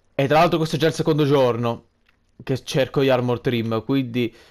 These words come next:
per farvi capire quanto tempo ci sto mettendo. Ok ragazzi, ho trovato la magione.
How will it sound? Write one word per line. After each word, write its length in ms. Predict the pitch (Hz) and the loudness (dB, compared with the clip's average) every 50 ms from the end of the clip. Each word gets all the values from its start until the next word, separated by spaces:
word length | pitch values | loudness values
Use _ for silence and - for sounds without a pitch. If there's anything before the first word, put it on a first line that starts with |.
| _ - _ | _ -10 _
per 140 | - 131 120 | -4 -4 -2
farvi 380 | - - 185 - - 139 139 | -2 -2 -2 -2 0 0 0
capire 640 | 135 135 127 - 135 135 131 131 127 123 - - _ _ _ | 0 0 0 0 0 2 2 2 2 0 -2 -8 _ _ _
quanto 500 | _ - 151 147 147 143 139 135 - 143 | _ 0 4 4 6 4 4 2 0 -2
tempo 240 | 117 139 123 104 127 | 0 0 0 -2 -4
ci 80 | - 127 | -6 -6
sto 140 | - - 117 | -6 -4 -4
mettendo. 580 | 113 117 - - 104 98 101 104 - 107 - _ _ _ _ _ _ _ _ _ _ _ _ _ _ _ _ _ _ _ - - _ _ | -4 -4 -2 -4 -4 -4 -4 -8 -10 -12 -14 _ _ _ _ _ _ _ _ _ _ _ _ _ _ _ _ _ _ _ -20 -20 _ _
Ok 240 | - 175 185 - - | -2 -2 -2 0 2
ragazzi, 680 | 214 202 180 165 165 151 143 - - - - 139 123 - - - - | 2 4 4 4 4 2 2 0 -4 -4 -4 -4 -4 -6 -10 -8 -4
ho 180 | 147 147 147 | -4 -4 -2
trovato 720 | - - - 120 139 156 160 165 165 160 - 165 170 160 - | 0 0 0 2 4 4 4 4 4 2 2 0 0 0 -2
la 140 | - 139 139 | -2 0 0
magione. 680 | 139 143 135 120 - 143 131 117 113 113 113 113 110 | 0 0 -2 -4 -4 -2 -2 -2 -2 -2 -4 -4 -6